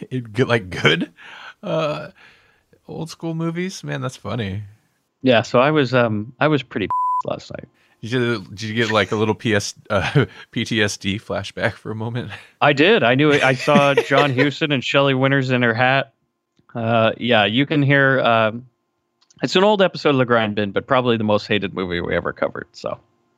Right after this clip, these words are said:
Speaker 2: thanks for nothing, Tarantino.
Speaker 1: <laughs> Thanks for nothing, bringing that up again.
Speaker 2: So with the, the car chase in this movie, you know, you said earlier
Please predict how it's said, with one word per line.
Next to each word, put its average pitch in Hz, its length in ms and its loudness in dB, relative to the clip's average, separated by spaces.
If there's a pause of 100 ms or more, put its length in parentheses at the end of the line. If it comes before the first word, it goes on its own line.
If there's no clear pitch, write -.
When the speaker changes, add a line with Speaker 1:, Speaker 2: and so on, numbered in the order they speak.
(460)
Speaker 2:
thanks 160 180 2
for 147 120 4
nothing, 123 300 0
Tarantino. 92 600 -4 (180)
Speaker 1:
<laughs> - 80 -20
Thanks - 1000 -4
for - 340 -6
nothing, 139 560 -6
bringing 131 440 0
that 135 180 4
up 120 140 -6
again. 107 420 -12 (380)
Speaker 2:
So 165 180 2
with 156 240 0
the, 185 120 2 (200)
the 156 160 0
car 220 280 0
chase 160 300 0
in 131 80 2
this 120 220 2
movie, 95 440 -2 (800)
you 135 180 4
know, 127 120 6
you 131 180 6
said 175 240 2
earlier 110 720 2